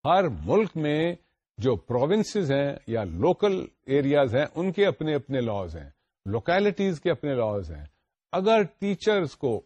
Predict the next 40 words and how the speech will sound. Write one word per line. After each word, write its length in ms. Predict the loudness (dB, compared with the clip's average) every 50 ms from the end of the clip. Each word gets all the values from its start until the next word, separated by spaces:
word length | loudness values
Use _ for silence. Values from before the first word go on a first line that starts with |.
| _ _ -8
ان 240 | -6 -4 -4 -2 0
لاز 380 | 2 4 4 4 2 0 -2 -4
کے 140 | -6 -4
بارے 340 | -2 0 0 2 2 2 0
میں 240 | -2 -2 -2 -2 -2
معلوم 540 | -2 -4 -4 -2 -2 -2 -2 -2 -2 -2 -2
نہیں 380 | -2 -2 0 0 2 2 2
ہے، 280 | 2 2 2 2 0 -2 -6 _ _ _ _ _ _ _ -4 0 0
then 120 | 0 0
that 280 | 2 2 4 4 4 2 0 -2 -4
teacher 360 | -2 0 2 0 0 0 0 -2
is 180 | -2 0 0
not 160 | 0 -2 -2 -2 _ -6 -2
a 120 | -2 -2
good 260 | -2 -2 -2 -2 -4 -4 _ -4 -2
teacher۔ 320 | -2 -2 -4 -6 -10 -8
That 240 | -4 -2 0 0 0 0 -4
teacher 220 | -6 -4 -2 -2 -2
is 260 | -2 -2 -4 -4 -4
less 340 | -2 -2 -2 -2 -2 -4 -2
than 60 | -2
a 80 | 0 0
good 120 | 0 -2 -2 -4 -6
teacher۔ 260 | -8 -8 -10 -16 -20 -20 _ _ _ _ -8 -6
A 40 | -4
good 260 | 0 2 2 2 2 0 -2
teacher, 540 | -4 -2 2 4 4 4 4 4 2 0 2
a 120 | 4 2
perfect 360 | 2 2 0 -2 -2 -2 -6
teacher 220 | -2 -2 -2 0 0
would 160 | -2 -2 -2
be 220 | -2 0 0 2 2
one 240 | 2 2 2 -2 -4 _ _ _ _ _ _ -2 2
who 140 | 2 2 4
is 300 | 4 4 4 4 2 0 -2 -6 -14 _ -4
aware 640 | -2 0 2 4 4 6 4 4 4 2 0 -2 -10 -16 _ _ _ _ -6 -2
of 120 | -2 0 0
the 140 | -2 -6 -4 0 0
public 500 | 2 2 2 0 0 0 0 0 2 4
laws۔ 320 | 4 4 4 2 0 -4